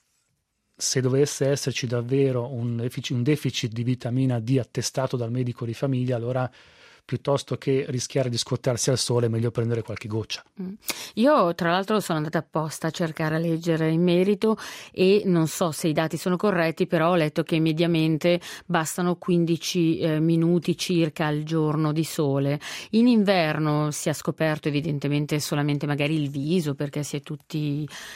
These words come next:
Speaker 2: coperti, è abbastanza quello?
Speaker 1: Io credo di sì, quindi sono esposizioni brevi,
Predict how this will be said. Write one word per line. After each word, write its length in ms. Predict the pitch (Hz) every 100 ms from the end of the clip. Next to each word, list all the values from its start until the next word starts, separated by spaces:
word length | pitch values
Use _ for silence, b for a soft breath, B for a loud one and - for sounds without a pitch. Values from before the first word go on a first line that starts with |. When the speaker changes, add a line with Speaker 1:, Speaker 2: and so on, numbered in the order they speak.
| B
Speaker 2:
coperti, 440 | - 185 185 196 190
è 40 |
abbastanza 680 | 170 170 185 - 156 143 175
quello? 480 | 156 147 143 180 226 _ _ b b b b _
Speaker 1:
Io 140 | 151
credo 200 | 143 123
di 140 | 110
sì, 280 | 104 143 117 - _
quindi 460 | - 123 123 123
sono 180 | 127 135
esposizioni 640 | 135 - 131 127 - 113 117
brevi, 640 | 131 147 139 143 143 143